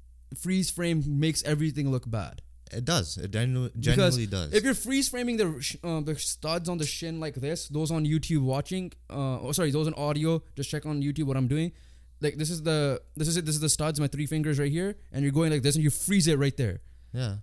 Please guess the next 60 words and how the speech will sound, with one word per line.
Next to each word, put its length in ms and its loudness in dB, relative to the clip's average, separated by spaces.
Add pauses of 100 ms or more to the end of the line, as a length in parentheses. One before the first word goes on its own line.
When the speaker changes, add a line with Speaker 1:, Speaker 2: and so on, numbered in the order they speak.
Speaker 1:
That's 260 2
gonna 160 4
look 320 6
bad. 280 4
Speaker 2:
It 40 2
looks 160 4
Speaker 1:
Like, 60 -2
Speaker 2:
disgusting. 400 -2
Speaker 1:
at 80 2
the 80 6
end 100 10
of 60 4
the 60 2
day, 40 8 (140)
like, 100 -10 (220)
we 60 -2
were 120 6
playing 160 12
s-, 120 0
or 200 0
so-, 200 -4
uh, 260 -2
soccer 420 -4
league 220 0
game, 220 0
and 120 2
the 80 2
guy 240 2
who 140 4
runs 320 2
it, 180 0 (160)
who 80 0
kinda 300 2 (100)
is 180 -4
chill 240 0
with 140 0
us 180 0
now, 280 0 (260)
was 180 4
saying 340 2
that, 100 2
like, 160 2
yeah, 160 2
the, 120 0
he 140 2
didn't 180 4
see 220 0
it 100 -4
properly, 380 0
but 160 -2
then 140 0
when 80 2
he 80 2
saw 100 -4
the 100 -2
freeze 340 -2
frame, 300 0
it 60 0
looked 240 2
bad. 260 0